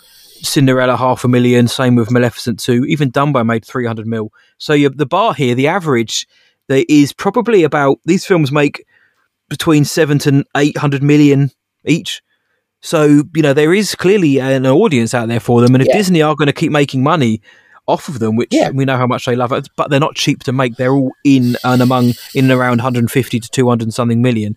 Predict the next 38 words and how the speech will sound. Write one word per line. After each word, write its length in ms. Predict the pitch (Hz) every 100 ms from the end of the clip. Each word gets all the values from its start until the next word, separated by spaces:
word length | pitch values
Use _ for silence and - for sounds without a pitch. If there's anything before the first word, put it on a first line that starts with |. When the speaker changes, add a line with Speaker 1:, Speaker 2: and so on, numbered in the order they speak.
| _ -
Speaker 2:
Yeah. 260 | 104 -
Speaker 1:
So 120 | - 131
they're 100 | 139
making 280 | 196 226 185
their 120 | 160
money 240 | 180 147
back. 200 | 110 117
They 100 | 143
might 120 | 170
not 100 | 185
be 60 | 156
blowing 360 | 143 151 143 139
the 80 |
doors 280 | 131 143 127
down 220 | 139 127
in 60 | 120
terms 300 | - 170 127
of 100 | 110
huge 320 | - 196 147
profit, 360 | - 139 - 107
but, 200 | 117 110 _ _ _ _ _ _
you 60 | 151
know, 120 | 123
the 80 | 120
numbers 440 | 135 156 135 127
don't 200 | 131 131 131
lie. 280 | 123 120 110
They, 280 | 123 123 131
they 180 | 131
bring 360 | 120 - 143 139
in 360 | 131 117 113 - _ _ _ -
the 100 | 131
audiences, 640 | 131 117 113 - 117 107 - _
but 420 | 139 139 123 123 -
Speaker 2:
Yeah. 180 | 131 170 _ _ - -
Speaker 1:
are 120 | 123
they, 340 | 151 151 139 - _ _ _ _ _ _ _
are, 100 | -